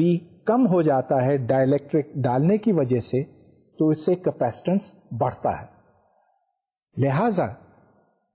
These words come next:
dielectric materials کے ڈالنے سے capacitance بڑھتی ہے۔ اسی واسطے ہم بڑے capacitors بنا سکتے ہیں جن کا volume بہت کم ہوتا ہے۔ اب کچھ دیر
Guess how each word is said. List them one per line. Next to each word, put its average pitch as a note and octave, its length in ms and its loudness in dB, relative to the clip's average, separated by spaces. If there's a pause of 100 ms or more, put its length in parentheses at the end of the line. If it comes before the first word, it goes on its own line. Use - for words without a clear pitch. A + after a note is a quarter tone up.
dielectric E3 600 0
materials D3 760 2
کے D#3+ 140 0
ڈالنے C3 500 0
سے B2+ 300 0 (840)
capacitance C3 760 -2 (380)
بڑھتی A2+ 400 -4
ہے۔ - 40 -18 (1300)
اسی F3+ 220 0
واسطے G3+ 480 2 (120)
ہم E3+ 280 0 (520)
بڑے E3 220 0
capacitors E3+ 640 -2
بنا C3+ 300 0
سکتے E3 360 -2
ہیں G3 80 2
جن E3+ 220 0
کا G3 100 2
volume D3+ 420 2
بہت C3 280 -4
کم B2+ 220 0
ہوتا G#2 280 -6
ہے۔ D#2+ 40 -10 (240)
اب D3 180 -2
کچھ E3 220 -2
دیر D#3 100 2